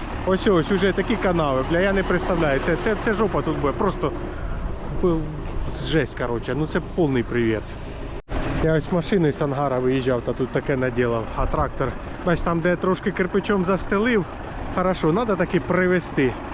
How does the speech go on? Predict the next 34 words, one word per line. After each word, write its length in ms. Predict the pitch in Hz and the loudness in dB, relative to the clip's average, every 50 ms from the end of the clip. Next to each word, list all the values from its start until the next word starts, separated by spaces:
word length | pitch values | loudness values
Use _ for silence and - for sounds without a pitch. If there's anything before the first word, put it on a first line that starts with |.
| - - - - - - - | -8 -8 -8 -8 -8 -8 -2
Це 140 | - 180 170 | 0 2 4
ніяк 240 | 165 165 160 151 143 - | 4 4 4 2 2 2
не 80 | 170 160 | 2 2
розбагатію, 680 | 160 160 139 143 160 151 160 170 165 - 170 156 143 117 | 2 2 2 0 0 2 2 0 0 2 0 0 0 0
щоб 140 | - 147 | -2 -4
привезти 720 | - - - 160 139 143 143 147 135 - - - 135 120 107 - - - - - - - - - - - - - - - - - - - | -4 -2 -2 0 2 4 2 2 0 -2 -2 0 0 0 0 -4 -8 -8 -8 -8 -8 -8 -8 -8 -8 -6 -6 -6 -4 -4 -4 -4 -2 0
сюди 440 | - 139 120 147 143 139 131 131 127 123 120 107 - - - - - - - - - - - - - - - 131 | 0 0 2 4 4 4 4 4 2 2 0 -2 -4 -6 -6 -6 -6 -6 -6 -6 -4 -4 -4 -4 -2 0 0 0
якогось 360 | 127 117 147 143 131 - - | 0 2 2 2 2 2 2
отсєва, 440 | 156 - - - 208 190 165 147 135 - - | 2 2 2 2 2 2 2 2 0 0 -2
шлака, 300 | 156 151 135 120 - 120 | 0 0 0 0 0 -2
ось 240 | 117 - - - 127 | -2 -2 -4 -2 0
заїжджає. 480 | 143 143 151 151 139 160 156 143 135 131 123 - - - - - - - - - - | 2 2 2 2 2 2 2 2 2 0 -2 -4 -4 -4 -4 -2 -2 -4 -4 -2 0
А, 200 | 220 220 233 254 | 0 0 2 2
ні, 200 | 269 277 262 240 | 4 4 2 2
ти 120 | - 285 | 2 0
бач, 200 | 240 277 262 220 - | 2 2 2 2 2
тут 120 | - 233 - | 0 0 0
ще 100 | - 277 | 2 2
й 60 | 262 | 2
мерзляк, 460 | 262 269 262 240 - - 254 208 175 - 220 | 4 2 2 0 0 2 2 2 2 2 2
йолки-палки, 640 | 240 269 254 214 - 226 214 - 214 196 185 - 277 | 2 2 2 2 2 0 0 2 0 0 2 2 0
оце 240 | 277 277 - 302 285 | 0 2 2 0 0
повезло. 640 | - 262 247 233 226 220 196 165 196 196 190 180 175 - - - - - - - - | 2 2 2 4 2 2 2 0 0 2 2 2 2 0 -4 -6 -6 -6 -6 -4 0
Оце 240 | 214 226 - 277 269 | 0 2 2 2 2
мене 300 | 247 240 240 240 240 247 | 4 2 4 4 4 2
аж 60 | 240 240 | 2 2
настроєння 640 | 285 269 - - - 262 277 285 277 233 240 233 220 - | 0 0 0 0 0 2 2 2 4 4 4 2 2 2
піднялось, 560 | 233 202 202 233 226 226 233 240 220 - - - - - - - | -2 0 2 2 2 4 4 2 2 0 -2 -8 -8 -8 -8 -2
бо 120 | - 196 262 | 2 2 4
я, 160 | 294 285 269 | 4 4 2
блін, 220 | 262 262 254 247 | 4 4 4 4
переживав, 600 | - - 269 262 262 233 254 285 269 277 254 226 | 4 4 4 4 4 4 4 4 4 4 2 2
думаю, 260 | 208 240 226 226 220 208 | 2 2 4 4 2 2
щас 260 | - 247 226 - | 4 2 2 2